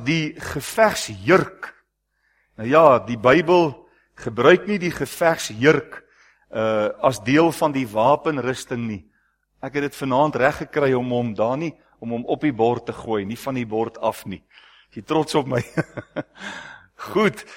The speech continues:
ehm, die gevegsjurk, nou soos jy kan sien, dit was 'n los, reghoekige stuk lap materiaal, 'n dik materiaal, uh, met 'n gat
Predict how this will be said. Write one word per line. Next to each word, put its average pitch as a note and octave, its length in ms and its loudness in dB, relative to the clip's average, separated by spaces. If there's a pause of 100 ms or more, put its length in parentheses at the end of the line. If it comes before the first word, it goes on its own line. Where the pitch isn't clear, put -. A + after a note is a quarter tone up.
(120)
ehm, C#3 560 6 (460)
die C#3+ 320 0
gevegsjurk, F3 1120 4
nou G3+ 240 8
soos A3+ 220 -2
jy A#3+ 100 0
kan A3+ 200 6
sien, A#3+ 300 2
dit F#3+ 180 6
was G3+ 220 6
'n C#3+ 340 0
los, A#3 440 4 (360)
reghoekige F#3 760 2
stuk - 340 0
lap G#3+ 500 2 (600)
materiaal, D#3 880 6
'n - 260 -8
dik G#3 280 4
materiaal, G3 1000 4 (500)
uh, A#2 340 0 (380)
met B2+ 260 -2
'n A#2+ 40 -4
gat G#3+ 400 6